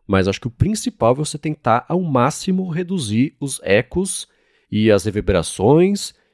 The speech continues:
e a ambiência do ambiente, porque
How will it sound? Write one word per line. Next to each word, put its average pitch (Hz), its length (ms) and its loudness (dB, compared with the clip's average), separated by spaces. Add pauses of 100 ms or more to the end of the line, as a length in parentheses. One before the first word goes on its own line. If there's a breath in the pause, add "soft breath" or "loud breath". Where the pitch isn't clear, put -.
(120)
e 104 160 -2
a 85 100 2
ambiência 104 800 0 (380)
do 101 180 2
ambiente, 104 580 -2
porque 110 680 -4